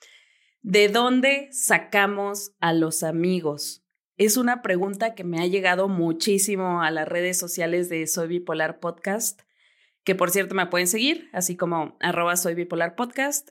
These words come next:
en Instagram, en TikTok. Ahí de repente contesto preguntas, eh, de manera rápida, de manera corta, e interactuamos un poquito más y, y me ayudan a des-, decidir siguientes episodios y toda esta dinámica se da por allá.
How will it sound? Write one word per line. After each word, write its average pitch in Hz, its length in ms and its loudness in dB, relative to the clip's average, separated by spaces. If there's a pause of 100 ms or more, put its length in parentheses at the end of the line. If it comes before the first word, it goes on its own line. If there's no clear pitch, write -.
en 170 300 2
Instagram, 185 720 0
en 175 160 -4
TikTok. 208 500 -2 (160)
Ahí 180 200 0
de 185 100 2
repente 175 400 -4
contesto 175 680 -2 (420)
preguntas, 196 960 4
eh, 170 300 0 (160)
de 180 140 0
manera 175 280 4
rápida, 220 460 0
de 190 80 2
manera 160 340 -4
corta, 208 720 -2 (680)
e 190 120 2
interactuamos 180 640 2
un 170 100 -6
poquito 180 380 -6
más 151 420 -4
y, 151 380 -6
y 180 120 -8
me 170 100 2
ayudan 180 260 4
a 180 60 2
des-, 170 260 -2
decidir 180 480 0
siguientes 180 340 -2
episodios 277 680 -2
y 156 400 -6
toda 170 260 0
esta 170 240 -4
dinámica 151 500 -8
se - 140 -8
da 151 160 -12
por 156 120 -4
allá. 131 220 -6